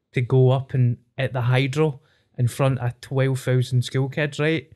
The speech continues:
And do a ten-minute talk of, like, where they, how they got there in life. So there was a professional golf player,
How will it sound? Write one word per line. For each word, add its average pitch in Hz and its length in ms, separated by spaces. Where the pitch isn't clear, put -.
And 120 140
do 123 420
a 123 80
ten-minute 123 580
talk - 460
of, 123 260
like, 117 460
where 123 320
they, 120 300
how 139 200
they 127 120
got 135 260
there 160 160
in 160 100
life. 160 360
So 127 140
there 123 140
was 120 120
a 120 40
professional 143 580
golf 127 360
player, 135 420